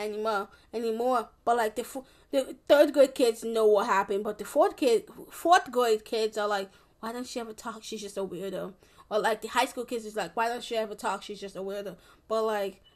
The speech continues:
there's a, there's a lot of trauma behind that, like, no, that they don't know, nor do, do they care to know,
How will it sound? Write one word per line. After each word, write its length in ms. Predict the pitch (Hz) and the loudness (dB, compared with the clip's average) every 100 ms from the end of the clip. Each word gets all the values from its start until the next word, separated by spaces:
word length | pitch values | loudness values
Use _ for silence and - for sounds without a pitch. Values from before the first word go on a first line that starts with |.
| - | -6
there's 140 | 226 | -4
a, 340 | 226 214 175 185 - | 0 2 0 -4 0
there's 220 | 269 262 | 2 2
a 40 | |
lot 280 | 247 233 233 | 2 6 6
of 120 | 233 | 6
trauma 420 | - - 202 220 220 | -2 -2 -2 -2 -6
behind 640 | - 185 180 175 190 220 | -10 -14 -10 -8 -6 -4
that, 120 | 208 | -4
like, 240 | 165 175 185 | -6 -10 -12
no, 220 | 190 - | -12 -10
that 380 | 202 196 185 - | -6 -6 -6 -4
they 120 | 214 | -2
don't 280 | 214 208 190 | -2 -4 -4
know, 300 | 185 220 220 _ - _ | -4 -6 -6 _ -20 _
nor 220 | 240 240 | -2 0
do, 240 | 233 220 208 - | 2 0 -4 -10
do 100 | 254 | -2
they 180 | 233 214 | 0 0
care 360 | - 233 202 | -4 -2 0
to 100 | 208 | 0
know, 360 | 226 240 240 | -2 -2 -2